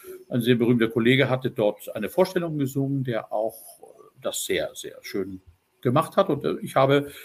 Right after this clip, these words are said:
von dem mir viele Dinge auch, so wie er es gemacht hat, in Verbindung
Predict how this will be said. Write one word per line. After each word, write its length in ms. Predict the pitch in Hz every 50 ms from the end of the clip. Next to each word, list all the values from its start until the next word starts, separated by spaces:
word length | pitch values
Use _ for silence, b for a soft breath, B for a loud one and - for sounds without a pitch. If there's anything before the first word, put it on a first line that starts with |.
| B B B B B
von 180 | - 135 127 117
dem 220 | 123 123 123 139
mir 160 | 135 131 127
viele 240 | 131 143 127 120 120
Dinge 280 | 120 123 127 123 120 -
auch, 360 | - 117 113 - - - - 185
so 180 | 156 110 117 110
wie 120 | 117 120
er 100 | 135 143
es 100 | 131 -
gemacht 400 | - 135 123 127 143 143 - -
hat, 140 | - 170 175
in 160 | - 160 127
Verbindung 460 | 127 123 107 - 107 101 107 117 123